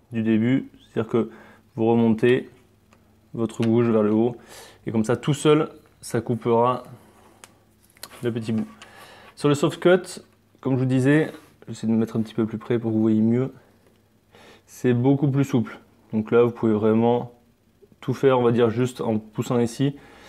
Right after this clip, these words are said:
Néanmoins, c'est tellement mou qu'en fait, votre gouge s'enfonce très facilement. Si vous voyez plus l'extrémité de votre gouge,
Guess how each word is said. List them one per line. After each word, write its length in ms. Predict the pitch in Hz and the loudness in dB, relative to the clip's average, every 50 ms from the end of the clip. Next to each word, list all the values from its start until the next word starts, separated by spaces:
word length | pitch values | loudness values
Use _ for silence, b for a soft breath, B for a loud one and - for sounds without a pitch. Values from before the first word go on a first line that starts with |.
| B B B B - | B B B B -2
Néanmoins, 400 | 123 123 131 131 135 139 143 151 | 0 2 2 2 2 2 2 2
c'est 140 | 143 143 113 | 0 -2 0
tellement 280 | - 139 139 135 135 | 2 2 4 4 4
mou 220 | 135 139 147 156 151 | 4 4 4 2 2
qu'en 120 | - 131 | 0 -2
fait, 120 | 110 139 131 | 0 0 0
votre 260 | 127 120 - - 117 | 0 -2 -2 -2 -2
gouge 240 | 117 131 139 131 135 | 0 2 0 0 0
s'enfonce 340 | - 120 110 - 123 120 | -2 -4 -2 0 -2 -2
très 220 | - - - 139 127 | -4 -2 0 0 0
facilement. 460 | 131 127 113 - 131 120 113 107 107 | 0 -2 -2 0 0 0 0 0 -4
Si 140 | - - - | -6 -6 -2
vous 120 | 123 123 127 | 0 2 4
voyez 200 | 131 131 127 123 | 4 4 2 2
plus 160 | 127 160 147 | 0 0 0
l'extrémité 400 | 143 139 - 143 131 123 131 123 | 0 0 0 0 0 2 2 2
de 40 | 120 | 2
votre 140 | 127 117 | 0 2
gouge, 300 | 120 127 135 143 143 147 | 2 2 4 4 2 2